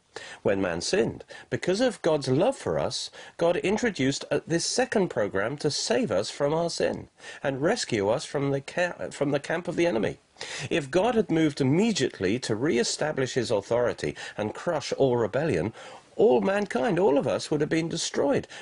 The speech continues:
because we were all part of that rebellion. So rather than destroying everything and starting again, he held back his kingdom program in order to bring his salvation program to fruition.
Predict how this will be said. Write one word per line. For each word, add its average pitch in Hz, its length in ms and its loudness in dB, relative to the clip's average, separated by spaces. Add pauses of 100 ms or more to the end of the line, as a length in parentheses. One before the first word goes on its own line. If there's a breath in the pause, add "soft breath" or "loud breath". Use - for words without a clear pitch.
because 165 320 0
we 160 160 4
were 151 120 4
all 226 260 4
part 107 500 -4
of 143 140 -4
that 185 180 0
rebellion. 185 580 -2 (500 loud breath)
So 175 200 0
rather 214 400 4
than 208 160 2
destroying 156 480 2
everything 135 460 2
and 92 140 0
starting 95 420 0
again, 92 400 -2 (260 loud breath)
he 156 180 0
held 202 520 0
back 117 320 -4
his 135 240 -2
kingdom 117 480 0
program 120 580 -2 (280 loud breath)
in 127 120 4
order 208 260 4
to - 120 -2
bring 104 380 0
his 143 260 -2
salvation 196 800 0
program 113 500 -2 (220 loud breath)
to 214 120 2
fruition. 208 640 2